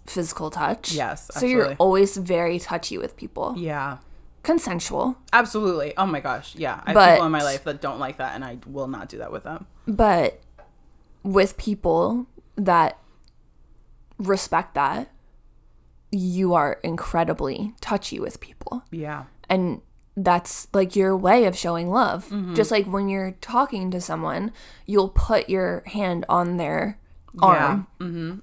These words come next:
Speaker 2: I'm always touching people. <laughs>
Speaker 1: But that could, that's such, like, a, like, a, a loving, I just hate that people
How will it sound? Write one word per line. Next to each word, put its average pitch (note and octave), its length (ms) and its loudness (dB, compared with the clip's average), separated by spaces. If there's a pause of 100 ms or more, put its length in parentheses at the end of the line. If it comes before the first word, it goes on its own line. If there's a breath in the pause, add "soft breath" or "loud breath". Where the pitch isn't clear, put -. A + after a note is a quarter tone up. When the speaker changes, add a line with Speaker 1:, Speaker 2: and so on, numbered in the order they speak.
Speaker 2:
I'm E3+ 140 -6
always C#3 180 -8
touching D3 260 -14
people. D#3+ 300 -14
<laughs> - 340 -8
Speaker 1:
But D#4+ 440 4 (140)
that A#3 300 0
could, A#3 260 -4 (640)
that's B3+ 300 -2
such, - 580 0 (160)
like, C4 220 2
a, - 160 -4 (400)
like, G#3 280 0
a, F3+ 540 0 (800)
a G3+ 140 4
loving, F3+ 960 -2
I G3+ 100 6
just A#3+ 180 4
hate A3+ 520 -2
that G3+ 320 2 (420)
people F#3+ 640 0